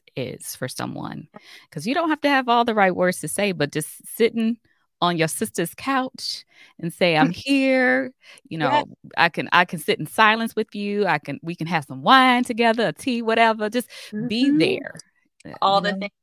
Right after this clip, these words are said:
Speaker 2: Yeah, my daughter actually has this really cute, um, book that it talks about, like, this little kid built a tower with blocks, and the blocks got knocked over, and,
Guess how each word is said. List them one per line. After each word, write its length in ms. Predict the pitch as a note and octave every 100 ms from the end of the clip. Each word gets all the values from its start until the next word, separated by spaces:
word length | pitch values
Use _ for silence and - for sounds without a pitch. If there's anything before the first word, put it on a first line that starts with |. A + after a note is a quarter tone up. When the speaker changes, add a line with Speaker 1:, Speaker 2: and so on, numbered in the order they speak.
| _ _ _ _ - - -
Speaker 2:
Yeah, 240 | G#3+ G#3+ G#3+
my 160 | A3+
daughter 400 | A3 G#3 G#3+ G#3+ -
actually 360 | G3 - G3
has 420 | F#3+ G3 F#3 F3+ -
this 240 | F#3 -
really 200 | F#3 F3+
cute, 440 | - - F3 E3+ -
um, 220 | F3+ F3
book 480 | E3+ - - - - -
that 280 | F3 - - -
it 100 | F#3+
talks 300 | F#3 F3+ -
about, 320 | F#3 E3+ -
like, 240 | F3 F3 _ - _
this 160 | G3+ A#3
little 140 | A3+
kid 360 | A3 F#3 F#3 F#3
built 380 | F#3+ - - -
a 60 | F#3+
tower 520 | - F3+ F3+ F3+ -
with 200 | F#3+ F3+
blocks, 440 | - - F#3+ - - _ _ _
and 260 | G3 F#3 F3+
the 60 |
blocks 300 | F3+ G#3 -
got 180 | - G3+
knocked 280 | G3+ F#3 - -
over, 520 | G3 F3 - - G3 _
and, 600 | G3+ G3+ F#3 F3+ F3+ F3+